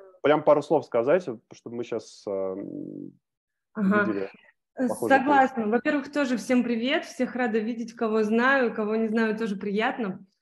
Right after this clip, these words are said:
Speaker 2: Ам, да, тропа,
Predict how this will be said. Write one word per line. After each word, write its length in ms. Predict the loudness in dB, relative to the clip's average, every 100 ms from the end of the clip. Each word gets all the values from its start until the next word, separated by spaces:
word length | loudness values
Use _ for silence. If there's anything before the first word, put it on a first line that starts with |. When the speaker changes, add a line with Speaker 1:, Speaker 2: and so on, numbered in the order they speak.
| _ _ _
Speaker 2:
Ам, 640 | -4 0 2 2 0 -2 -4
да, 540 | 0 4 4 4 2 0
тропа, 760 | -2 2 2 4 4 2